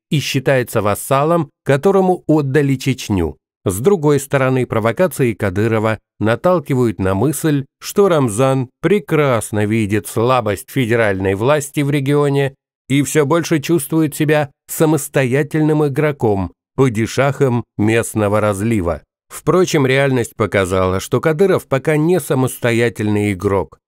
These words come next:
Дело в том, что спустя некоторое время после угрозы наказать ингушей за неповиновение,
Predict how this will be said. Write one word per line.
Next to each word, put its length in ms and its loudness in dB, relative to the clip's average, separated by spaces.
Дело 380 0
в 40 -16
том, 160 0
что 200 -2
спустя 540 -2
некоторое 540 -2
время 320 -2
после 460 0
угрозы 520 0
наказать 540 -2
ингушей 460 0
за 220 0
неповиновение, 1200 0